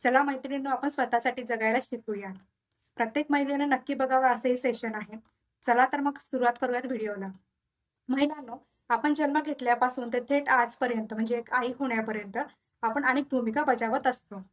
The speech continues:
पण त्या भूमिकेमध्ये किंवा त्या, अ, प्रत्येक रोलमध्ये काम करत असताना कधी-कधी आपलं, आपण आपल्या इच्छा, अ, मारून टाकतो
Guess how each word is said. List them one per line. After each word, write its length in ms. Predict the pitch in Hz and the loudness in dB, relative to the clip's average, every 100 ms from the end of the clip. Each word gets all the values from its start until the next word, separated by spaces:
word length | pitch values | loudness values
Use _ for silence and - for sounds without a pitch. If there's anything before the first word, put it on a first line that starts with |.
| _ _ - | _ _ -4
पण 80 | 262 | 0
त्या 160 | 302 | 2
भूमिकेमध्ये 640 | 302 285 277 277 277 247 226 | 4 4 4 0 0 -2 -2
किंवा 240 | 262 254 | 2 2
त्या, 280 | 254 269 269 | 2 4 4
अ, 500 | 254 240 226 220 226 226 _ - | 2 0 0 -2 -4 -8 _ -2
प्रत्येक 380 | 247 254 294 | 0 0 -2
रोलमध्ये 540 | 269 262 262 269 233 233 | 6 6 6 2 -2 2
काम 240 | 233 240 | 4 4
करत 240 | 254 247 240 | 0 -4 -4
असताना 480 | 233 - 233 214 254 - _ _ | -4 -4 -4 -6 -8 -10 _ _
कधी-कधी 360 | 247 262 262 269 | -2 0 -2 2
आपलं, 340 | 247 233 254 | 0 2 0
आपण 480 | 254 233 226 220 262 | 0 0 -2 2 4
आपल्या 260 | 254 262 262 | 4 0 -6
इच्छा, 400 | - - 269 262 | -4 -2 -2 -2
अ, 100 | 240 226 220 214 214 - _ - | -4 -2 -2 -2 -4 -10 _ 4
मारून 280 | 240 240 262 | 6 6 4
टाकतो 500 | 240 226 - 214 | 0 -2 -8 -8